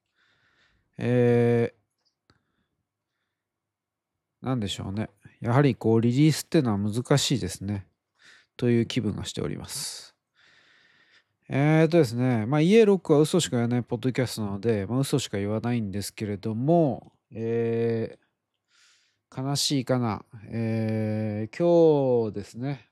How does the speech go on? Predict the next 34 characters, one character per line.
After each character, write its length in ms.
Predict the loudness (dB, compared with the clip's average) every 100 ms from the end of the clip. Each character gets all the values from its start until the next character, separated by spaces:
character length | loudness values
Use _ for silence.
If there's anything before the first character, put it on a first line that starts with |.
| _ -14
あ 140 | -12
の、 220 | -10 -10
自 180 | -10 -8
宅 260 | -8 -6 -4
の 340 | -4 -4 -8
ト 160 | -8 -4
イ 80 | -2
レ 100 | -2
が、 400 | -4 -6 -12 _ _ _ _ _ _ _ _ _ _
ト 100 | -2
イ 40 | 0
レ 80 | 0
が 120 | 0
と 100 | -2
い 100 | -4
う 40 |
か、 140 | -4 -4
ま 160 | -4
あ、 80 | -4
う 80 | -4
ち 160 | -4 -2
の、 280 | 0 -2 -6 -20 _ _ _ _ _ _
僕 180 | -6 -4
の 120 | -4
住 140 | -6
ん 40 | -6
で 80 | -4
る 80 |
マ 140 | -2 -2
ン 40 |
シ 140 | -2 -6
ョ 60 |
ン 40 | -4
が、 240 | -6 -6